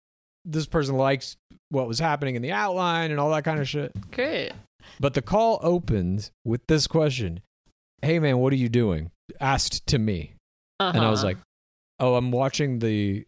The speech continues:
Speaker 1: Bachelorette finale." And the immediate
Speaker 2: Uh-huh.
Speaker 1: response was like, "Oh, shit, sorry, dude. I'll call you back. I know that's, like, important."
Speaker 2: <gasps>
Speaker 1: That was the immediate response.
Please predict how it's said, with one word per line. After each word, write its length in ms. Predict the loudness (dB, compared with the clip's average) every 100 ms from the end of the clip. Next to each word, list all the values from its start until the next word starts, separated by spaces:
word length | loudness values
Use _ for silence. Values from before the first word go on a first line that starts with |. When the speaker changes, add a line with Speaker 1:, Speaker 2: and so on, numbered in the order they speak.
| _
Speaker 1:
Bachelorette 500 | 0 0 0 0 0
finale." 520 | 0 -2 -2 -4 -8 -12 _ _ _ _
And 120 | -2 0
the 100 | 2
immediate 240 | 2 2
Speaker 2:
Uh-huh. 80 | 0
Speaker 1:
response 400 | -2 0 0 0
was 120 | -2
like, 140 | -2 -2
"Oh, 320 | 0 2 2
shit, 340 | 2 2 2 2
sorry, 320 | 0 2 2
dude. 260 | 0 -2 -2
I'll 140 | -2 0
call 180 | 2
you 140 | 2 2
back. 320 | 2 0 -2
I 120 | -2
know 180 | 2 2
that's, 240 | 2 2 0
like, 160 | 0
important." 480 | 0 2 2 2 0
Speaker 2:
<gasps> 240 | -6 -10 -16 _ _ _
Speaker 1:
That 160 | 2 4
was 100 | 4
the 140 | 4
immediate 420 | 4 2 2 2 2
response. 720 | -2 0 0 2 -2 -8